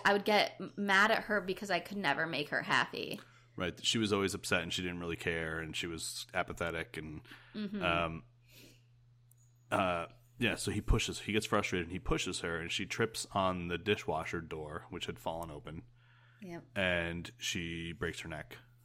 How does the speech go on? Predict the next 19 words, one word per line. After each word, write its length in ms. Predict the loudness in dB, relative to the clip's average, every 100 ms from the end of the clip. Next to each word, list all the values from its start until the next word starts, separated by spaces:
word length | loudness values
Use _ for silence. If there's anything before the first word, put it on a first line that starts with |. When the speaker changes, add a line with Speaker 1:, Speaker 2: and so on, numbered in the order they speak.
| -20 -20 -20 -10
Speaker 2:
and 460 | -8 -6 -8 -10 -8
she's 220 | -8 -8
in 80 | -8
a 20 |
wheelchair 360 | -8 -8 -8 -8
for 100 | -8
the 60 |
rest 160 | -10 -10
of 40 |
her 100 | -10
life. 360 | -8 -10 -12 -16 -20 -20 -20 -20 -10 4
Then 440 | 6 6 2 -2 -6 -8
the 120 | 2
way 100 | 4
she 160 | 4 2
died 440 | 8 10 12 10 6
is 100 | 4
that 140 | 2
she 520 | 4 4 4 2 0